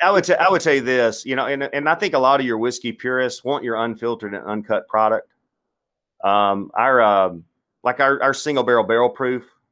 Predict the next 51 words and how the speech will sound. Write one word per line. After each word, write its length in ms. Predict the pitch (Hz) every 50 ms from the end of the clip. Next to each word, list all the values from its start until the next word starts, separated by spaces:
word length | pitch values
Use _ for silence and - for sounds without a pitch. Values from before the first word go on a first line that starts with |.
| - 104
uh, 80 | 107
because 280 | 101 110 - 127 113 113
it's 120 | 117 -
coming 260 | - 135 123 117 110
out 140 | 110 117 117
of 60 | 113
the 80 | 107 107
barrel 260 | 104 113 113 107 107
and 100 | 107 107 110
into 160 | 107 - 104
the 80 | 104
bottle 300 | 92 98 107 107 104 104
at 100 | 104 101
the 80 | - 98
same 240 | - - 110 107 104
proof, 300 | 104 113 113 107 104 -
it 60 | 131
gets 320 | 117 131 123 107 - - -
a, 180 | 107 101 98 - _ _ _ _ _ _ _ _ _ -
a, 100 | 110 107 -
a, 60 | 110
just 200 | 113 143 127 -
a 60 | 117
light, 320 | 107 113 117 113 104 - - 80 - -
what 100 | 107 113
I 60 | 113
would 120 | 110 104 98
describe 380 | 98 - - - 104 95 85
screening 560 | - - - - 120 123 120 117 107 101 98
filtration 560 | - 104 95 - - 107 107 101 - - 87 85
done 180 | 87 85 82 80
to 160 | - 87 78
it. 120 | 73 - _ _ _ _ _ _ _ _ _ _ _ _ _
Um, 360 | - 98 101 101 98 95 95 95
so 460 | - - 113 104 101 98 95 95 95
you 280 | 90 110 131 135 120
really 360 | 107 123 131 135 131 123 117 113
get 420 | 95 107 113 107 104 98 - - _ _ -
the, 220 | 98 101 101 92 -
the 100 | 92 104
maximum 580 | 98 110 113 110 104 - - - 104 101 98 95
benefit 400 | 104 104 101 95 - - 104 95
of 140 | 90 82 -
the 60 | 90
barrel. 340 | 80 98 98 95 92 92 90
There's, 200 | 92 90 92 90
there's 260 | 95 95 92 - -
nothing, 440 | 101 104 104 - 104 95 92 90 87 82 _ 82
you 160 | 82 87 87
know, 100 | 87 82
there's 260 | 87 113 110 - -